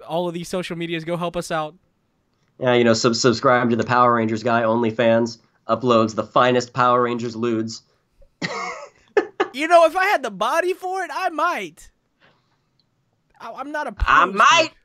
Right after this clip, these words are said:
Speaker 1: it. Gotta get that bread somehow.
Speaker 2: Dude, that would be the, now that is how, that's how you properly do the J D F helmet in front of your crotch.
Speaker 1: <laughs>
Speaker 2: That's how you do it. <laughs>
Speaker 1: Oh my God.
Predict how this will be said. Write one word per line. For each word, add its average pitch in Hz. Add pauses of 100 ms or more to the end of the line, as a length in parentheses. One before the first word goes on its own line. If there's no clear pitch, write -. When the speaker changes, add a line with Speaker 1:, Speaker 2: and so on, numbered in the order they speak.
(640)
Speaker 1:
it. 190 (260)
Gotta 190
get 185
that 202
bread 220
somehow. 175 (580)
Speaker 2:
Dude, 139
that 131
would 160
be 135
the, 110
now 117
that 135
is 127
how, 120
that's 139
how 139
you 101
properly 98
do 92 (200)
the 110
J 110
D 107
F 95
helmet 95
in 87
front 92
of 87
your 85
crotch. 85 (280)
Speaker 1:
<laughs> -
Speaker 2:
That's -
how 113
you 110
do 101
it. 90 (360)
<laughs> - (880)
Speaker 1:
Oh 214
my 170
God. 156